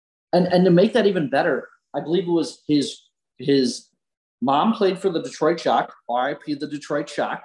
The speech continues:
now the Tulsa Shock. Actually, I don't even know if they're in existence anymore,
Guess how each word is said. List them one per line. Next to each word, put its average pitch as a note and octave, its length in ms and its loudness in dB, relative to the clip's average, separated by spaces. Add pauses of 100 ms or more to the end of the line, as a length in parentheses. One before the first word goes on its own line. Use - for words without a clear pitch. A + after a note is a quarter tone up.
now A2+ 180 -8
the D3 180 -10
Tulsa C3+ 280 -8
Shock. B2+ 320 -6
Actually, B2+ 240 -6
I B2+ 40 0
don't D#3+ 120 -4
even B2 140 -8
know A#2+ 120 -6
if A#2 80 -14
they're B2 140 -8
in A2 60 -10
existence - 600 -6
anymore, G2 480 -12